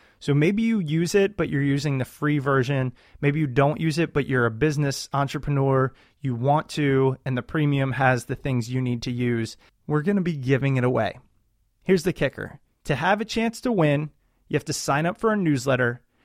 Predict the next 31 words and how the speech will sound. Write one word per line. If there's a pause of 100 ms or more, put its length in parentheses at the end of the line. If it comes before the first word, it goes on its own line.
(180)
and
then
we
are
going
to (160)
send
out
the
quick
instructions
on
how
to
enter
on
there. (240)
Signing
up
for
our
newsletter
is
very
easy.
Just
go
to
smartpeoplepodcast
dot
com.